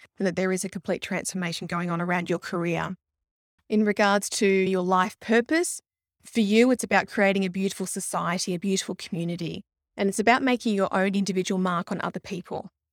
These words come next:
And it's also about moving out of your comfort zone and being more public in your service, as uncomfortable as that might be. And in regards to, you know, money, income streams, and your direction,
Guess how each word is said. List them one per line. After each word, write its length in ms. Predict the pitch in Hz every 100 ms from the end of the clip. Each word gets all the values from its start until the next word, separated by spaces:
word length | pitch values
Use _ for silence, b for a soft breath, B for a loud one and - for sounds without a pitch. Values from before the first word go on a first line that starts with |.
| _ _ _ _ -
And 100 | 196
it's 100 | 220
also 200 | 226 226
about 160 | 190
moving 240 | 196 190 185
out 100 | 175
of 60 |
your 100 | 180
comfort 400 | 175 - 180 -
zone 320 | - 175 160 165
and 160 | 185 175
being 200 | 180 180
more 120 | 175
public 400 | - 202 180 -
in 80 | 165
your 160 | 170
service, 580 | - 175 175 - - - - _ _ _ _ _
as 140 | - 190
uncomfortable 640 | 208 196 240 202 - 202
as 80 | 196
that 160 | - -
might 240 | 175 -
be. 320 | 190 180 165 - _ _ _ _ _ -
And 240 | 220 208
in 40 |
regards 440 | 220 214 226 233 -
to, 60 | 226
you 40 |
know, 220 | 196 185 -
money, 520 | 214 208 214 226 233
income 400 | 226 208 208 226
streams, 560 | 208 - 202 202 202 202 -
and 260 | 190 190
your 460 | 190 190 185 180 180
direction, 840 | - 190 196 214 - - 202 285